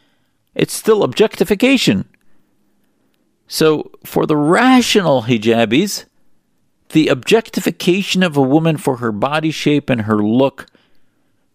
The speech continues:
is something they see as being less than equal. And I think the Me Too generation can understand that. The Me Too movement, I thought that's what that was all about.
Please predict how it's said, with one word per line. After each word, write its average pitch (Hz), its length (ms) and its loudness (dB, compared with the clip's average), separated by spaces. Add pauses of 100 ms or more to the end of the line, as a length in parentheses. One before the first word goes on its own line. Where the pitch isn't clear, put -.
(560)
is - 160 -2
something 165 520 0
they 147 160 2
see 123 560 0
as 127 220 -4
being 123 300 0
less 107 260 0
than 147 140 0
equal. 175 520 -2 (340)
And 160 140 0
I 185 80 2
think 220 220 -6
the 233 80 0
Me 226 180 4
Too 233 200 0
generation 196 520 2
can 202 120 2
understand 262 520 0
that. - 300 -2 (500)
The 180 100 2
Me 202 160 4
Too 214 200 2
movement, 202 400 4
I 160 60 2
thought 180 180 0
that's 190 180 2
what 170 100 0
that 180 140 2
was 175 120 4
all 180 160 4
about. 160 540 0